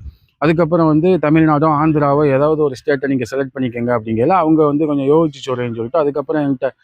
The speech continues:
இந்த வடிவேலு பார்த்திபன் சொல்லுவார்ல, "காசு இல்லப்பா" அப்படின்னு. அதே மாதிரி இவங்களும் என்கிட்ட காசு இல்லைன்னு சொல்லிட்டு சொன்னாங்களாம். அதுக்கப்புறம் அவங்களும் பெருந்தன்மையா ஒத்துக்கிட்டாங்களாம். அதானே,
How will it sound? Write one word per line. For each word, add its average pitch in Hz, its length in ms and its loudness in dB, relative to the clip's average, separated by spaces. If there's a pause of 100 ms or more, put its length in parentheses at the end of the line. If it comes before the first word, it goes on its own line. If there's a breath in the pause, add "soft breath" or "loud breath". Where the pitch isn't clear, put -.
(160 soft breath)
இந்த 127 120 -2
வடிவேலு 160 520 2
பார்த்திபன் 143 580 -2
சொல்லுவார்ல, 117 340 -4
"காசு 123 360 -6
இல்லப்பா" 139 320 2 (180)
அப்படின்னு. 110 280 -2 (340)
அதே 156 200 2
மாதிரி 170 240 4
இவங்களும் 160 260 2
என்கிட்ட 143 220 0
காசு 151 340 -4
இல்லைன்னு 143 240 2
சொல்லிட்டு 131 460 0 (100)
சொன்னாங்களாம். 131 260 0
அதுக்கப்புறம் 156 580 0
அவங்களும் 151 200 2
பெருந்தன்மையா 143 580 0 (480 soft breath)
ஒத்துக்கிட்டாங்களாம். 127 580 0
அதானே, 151 380 0